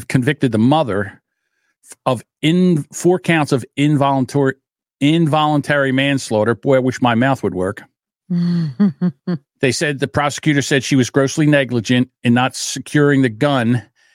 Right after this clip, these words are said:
Speaker 1: and had a legal duty to prevent her son from harming others, even if she didn't know he had planned to do that. So what did the parents do?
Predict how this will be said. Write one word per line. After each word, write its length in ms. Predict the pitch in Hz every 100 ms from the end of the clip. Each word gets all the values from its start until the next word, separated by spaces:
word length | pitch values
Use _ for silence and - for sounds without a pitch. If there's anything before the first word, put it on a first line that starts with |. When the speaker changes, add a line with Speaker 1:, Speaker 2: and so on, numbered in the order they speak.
| _ _ _ _ _ _ -
Speaker 1:
and 220 | 131 120
had 340 | 120 127 131
a 100 | 120
legal 300 | 120 135 147
duty 300 | 135 143 131
to 80 | 120
prevent 320 | 117 98 127
her 100 | 127
son 300 | 110 - 131
from 160 | 117 110
harming 420 | - 127 117 117
others, 420 | 120 101 98 - - _ 131
even 240 | 139 143
if 80 | -
she 140 | 156
didn't 200 | 139 139
know 380 | 135 123 117 117 _ _ _ _ _ _ _
he 160 | - 147
had 120 | 117
planned 260 | - 127 113
to 60 |
do 180 | 104 120
that. 240 | 110 90 - _ _ _ _ _ _ _ _ _
So 160 | - 160
what 120 | 202
did 80 | 190
the 60 |
parents 380 | 175 165 156 -
do? 240 | 139 135